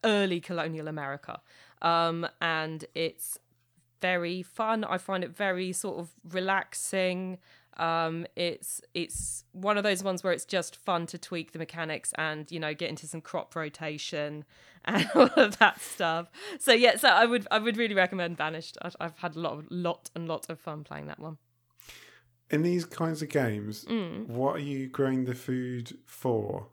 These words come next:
Speaker 2: Are you growing the food always to sell for profit? Are you growing the
Speaker 1: Mm.
Speaker 2: food for your community, or?
Speaker 1: Um, so generally in these games, um, you will be, you'll be trying to produce a profit. Yeah,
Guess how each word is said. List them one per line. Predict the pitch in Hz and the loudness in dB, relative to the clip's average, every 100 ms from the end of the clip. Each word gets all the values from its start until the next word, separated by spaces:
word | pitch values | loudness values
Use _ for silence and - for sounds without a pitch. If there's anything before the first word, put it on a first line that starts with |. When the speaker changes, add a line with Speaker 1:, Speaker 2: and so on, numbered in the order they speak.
| _ - | _ -4
Speaker 2:
Are | 110 | 0
you | 117 | 0
growing | 123 143 131 | 2 2 2
the | 127 | 0
food | 123 131 131 127 - - | -2 -2 -2 -4 -8 -2
always | 127 127 135 135 | -2 0 0 -2
to | - 120 | -6 -6
sell | - 120 | -2 -2
for | 120 - | -4 -12
profit? | - 139 139 202 202 - - | -4 -2 -2 -4 -4 -6 -4
Are | |
you | 117 | -4
growing | 117 120 117 117 | -2 0 0 -2
the | |
Speaker 1:
Mm. | 131 | 0
Speaker 2:
food | 123 120 | 0 -2
for | 127 | -2
your | 117 | -4
community, | - 117 135 151 156 160 156 151 147 | -4 -4 -4 -2 -4 -6 -6 -8 -10
or? | - 135 - - - - _ _ _ _ - | -10 -6 -4 -4 -6 -12 _ _ _ _ -2
Speaker 1:
Um, | 202 208 208 208 | 2 6 6 4
so | - - 220 208 196 - 180 | -2 4 6 6 4 2 2
generally | 220 226 233 190 165 160 170 - | 6 6 6 2 4 2 2 0
in | 180 | 0
these | 175 170 165 | 0 0 -2
games, | 185 170 170 170 170 - - | 0 2 2 -2 -6 -6 0
um, | 170 165 170 | 0 0 -4
you | 160 180 | -8 -8
will | 170 160 | -6 -6
be, | 175 170 - | -6 -6 -4
you'll | 202 208 | 2 2
be | 190 | 2
trying | 180 202 170 | 0 2 2
to | 165 | -2
produce | 170 160 156 | -8 -8 -8
a | 147 | -10
profit. | - 143 - 147 - | -8 -8 -8 -8 -6
Yeah, | 156 151 | -4 -4